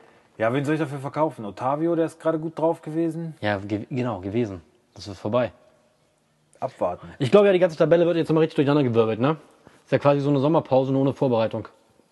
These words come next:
Speaker 1: Ja, jetzt wird sich ja zeigen, wer, wer hält sich am besten fit. Äh, ich hab, also die, die meisten Vereine trainieren ja jetzt auch schon wieder in so kleinen Gruppen, ne?
Speaker 2: Wolfsburg hat
Speaker 1: Vorfeld auch.
Speaker 2: sogar, Wolfsburg hat sogar fast die ganze Zeit durchtrainiert, ne? Die haben das irgendwie, äh,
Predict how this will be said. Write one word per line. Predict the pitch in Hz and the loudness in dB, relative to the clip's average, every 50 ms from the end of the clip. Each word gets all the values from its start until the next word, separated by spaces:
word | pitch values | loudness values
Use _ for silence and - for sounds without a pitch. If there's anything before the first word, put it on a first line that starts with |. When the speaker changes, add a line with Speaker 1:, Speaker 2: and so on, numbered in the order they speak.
| _ _ _ _ _ _ _ _ _ _ - _ _ _ - | _ _ _ _ _ _ _ _ _ _ -20 _ _ _ 0
Speaker 1:
Ja, | 160 190 | 2 2
jetzt | 175 135 - 120 | 2 2 -2 -6
wird | 117 107 | -8 -6
sich | 123 123 | -4 0
ja | 131 123 - | 0 0 0
zeigen, | - 139 131 131 131 131 123 | 2 0 0 2 0 0 0
wer, | 127 127 131 131 131 123 120 120 | 2 2 4 2 2 0 0 0
wer | 123 123 123 123 123 120 117 113 113 110 | 0 2 2 2 2 2 2 0 -2 -2
hält | 113 113 123 135 - | -2 -2 -2 -4 -4
sich | - 123 117 131 | -6 -10 -8 -8
am | 113 110 | -6 -6
besten | 117 110 - - - 98 | -6 -8 -8 -10 -18 -12
fit. | - - 143 160 - - - - - _ _ _ _ _ _ _ _ _ _ _ _ _ _ _ _ _ _ _ _ _ _ _ _ _ _ _ _ - | -6 -4 -4 -4 -4 -6 -20 -20 -20 _ _ _ _ _ _ _ _ _ _ _ _ _ _ _ _ _ _ _ _ _ _ _ _ _ _ _ _ -4
Äh, | 120 117 113 110 110 110 110 110 107 107 104 92 _ _ _ _ _ _ _ _ _ _ _ - - - - - - | -2 -2 -2 0 -2 -2 -2 -2 -4 -6 -8 -12 _ _ _ _ _ _ _ _ _ _ _ -20 -20 -20 -20 -20 -16
ich | - - - 143 | -14 -10 -6 -6
hab, | 143 135 - - - 65 76 | -6 -6 -8 -16 -16 -12 -10
also | 113 131 120 | -10 -6 -4
die, | 139 147 | -4 -6
die | 139 131 151 156 | -4 -2 -2 0
meisten | 160 170 170 - - 165 | 2 0 0 -2 -6 -8
Vereine | - - 151 165 160 160 160 160 | -4 -2 -2 -2 0 -2 -4 -4
trainieren | - - 127 123 135 160 185 | -6 -6 -4 -2 -2 -2 -2
ja | 202 | 0
jetzt | 214 214 214 - | -2 -4 -4 -4
auch | 214 196 | -8 -8
schon | - - - 196 175 185 | -8 -8 -10 -10 -8 -8
wieder | 196 220 226 233 226 - - | -6 -6 -4 -6 -6 -8 -8
in | 127 127 123 | -10 -8 -6
so | 120 120 | -6 -6
kleinen | - - 131 127 127 127 127 | -6 -4 -2 -2 -2 -2 -4
Gruppen, | 113 120 143 - - 160 | -6 -6 -8 -8 -8 -6
ne? | 135 147 | 0 2
Speaker 2:
Wolfsburg | 131 151 143 180 147 | 2 2 2 4 4
hat | 190 156 | 4 4
Speaker 1:
Vorfeld | 151 180 175 175 175 | 4 2 2 2 0
auch. | - | 0
Speaker 2:
sogar, | - 175 131 | -2 -2 -2
Wolfsburg | 156 156 - 151 | -2 -2 0 -2
hat | 160 156 | -2 0
sogar | 151 147 160 151 151 147 131 | 2 2 2 4 4 2 2
fast | - 170 151 - | 0 -2 -2 0
die | |
ganze | 156 147 135 - | 0 0 0 0
Zeit | - 214 208 - | 0 -2 -2 0
durchtrainiert, | 151 160 143 - - - 107 101 101 98 - - | 0 -2 -2 -2 -6 -6 -4 -2 -2 -4 -2 -2
ne? | 147 180 196 185 - | -2 -2 -2 -4 -4
Die | 139 | -2
haben | 131 | -2
das | 127 110 | -2 -2
irgendwie, | - 160 151 160 151 151 165 165 165 165 160 | -2 -2 0 0 0 0 0 0 2 2 0
äh, | 160 156 156 156 151 151 151 151 151 143 | 0 0 0 0 0 0 0 0 -2 -4